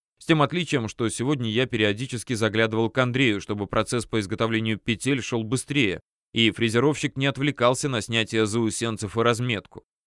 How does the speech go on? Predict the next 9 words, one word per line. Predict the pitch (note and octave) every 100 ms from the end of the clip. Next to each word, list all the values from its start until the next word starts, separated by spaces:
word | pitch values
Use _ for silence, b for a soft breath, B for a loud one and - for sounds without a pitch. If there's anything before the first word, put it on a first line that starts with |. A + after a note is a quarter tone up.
| _ _ _
Но | - C#3 A#3
такой | A3+ A3 A3
контроль | F#3+ D3+ F3
оказался | F3 C#3 A#2+ C#3 D3+
излишним. | A#2+ G#2 G#2 - G2 - _ _ _
Когда | A#2 G#2+ A2+
Андрей | G#2+ G#2+ A2
был | G2 G#2
заинтересован, | G2+ G#2+ F#2+ G2+ G2 B2 C#3+ G#2